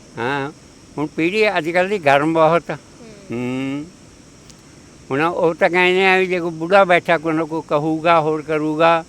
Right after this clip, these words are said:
Speaker 2: ਹੂੰ।
Speaker 1: ਹੈਂ, ਉਹ ਤਾਂ ਕਹਿੰਦੇ ਵੀ ਨਾ ਹੋਵੇ, ਸਮਾਂ ਵਿਹਲੇ ਆ, ਵੀ ਜਿੱਧਰ ਮਰਜ਼ੀ ਜਾਓ, ਆਓ ਆਪਣਾ।
Speaker 2: ਜ਼ਿੰਮੇਵਾਰੀਆਂ ਤੋਂ ਭੱਜਦੇ ਨੇ ਅੱਜ ਕੱਲ੍ਹ ਕਿਤੇ ਨਾ ਕਿਤੇ ਲੋਕ।
Speaker 1: ਹੋਰ?
Speaker 2: ਹੂੰ।
Speaker 1: ਹੂੰ।
Speaker 2: ਜ਼ਰੂਰੀ ਹੈ ਆਪਣੇ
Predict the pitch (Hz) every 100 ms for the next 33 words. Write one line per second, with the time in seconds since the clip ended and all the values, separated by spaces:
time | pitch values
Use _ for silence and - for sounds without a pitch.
0 | - - 226 - - 147 175 180 165 175
1 | 175 175 185 175 156 156 151 156 147 156
2 | 156 135 131 147 180 165 160 151 147 147
3 | 156 165 151 135 135 135 127 127 135 131
4 | 131 131 127 - 131 131 - - 247 330
5 | 339 349 349 349 339 320 339 370 359 302
6 | 269 254 240 226 247 262 285 254 240 226
7 | 226 220 220 220 120 123 175 202 - -
8 | - - - 226 208 - - - 123 120
9 | 120 117 123 127 - - - - - -
10 | - - - - - - - - - -
11 | - - - - - - - 254 269 285
12 | 285 277 339 -